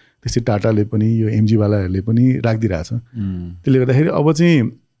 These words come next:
Speaker 1: त्यति गाह्रो हुँदैन जस्तो लाग्छ
Speaker 2: बिवाइडी
Speaker 1: मलाई।
Speaker 2: पनि I think
Speaker 1: अ,
Speaker 2: प्रोजेक्ट छ
Speaker 1: अ,
Speaker 2: एउटा के।
Speaker 1: उनीहरूको प्रोजेक्ट पनि छ।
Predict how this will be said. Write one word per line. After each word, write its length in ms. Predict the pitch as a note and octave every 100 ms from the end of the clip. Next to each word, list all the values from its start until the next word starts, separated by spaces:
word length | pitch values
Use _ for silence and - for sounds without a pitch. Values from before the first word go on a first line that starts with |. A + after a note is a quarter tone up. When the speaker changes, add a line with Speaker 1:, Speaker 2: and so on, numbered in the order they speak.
| -
Speaker 1:
त्यति 220 | - D#3 E3+
गाह्रो 340 | C3+ A#2+ A#2
हुँदैन 280 | F#2+ G#2+ B2+
जस्तो 220 | G#2+ A2
लाग्छ 160 | G2 A#2
Speaker 2:
बिवाइडी 300 | C3+ B2 A#2+
Speaker 1:
मलाई। 160 | B2+
Speaker 2:
पनि 80 | C#3
I 40 |
think 200 | B2 B2
Speaker 1:
अ, 100 | B2
Speaker 2:
प्रोजेक्ट 280 | D#3+ C3 A#2+
छ 100 | -
Speaker 1:
अ, 140 | D3 F3+
Speaker 2:
एउटा 140 | G#2+
के। 160 | - C3
Speaker 1:
उनीहरूको 280 | B2 A#2
प्रोजेक्ट 360 | A2+ A#2 A2 G#2
पनि 180 | A#2+
छ। 80 | A2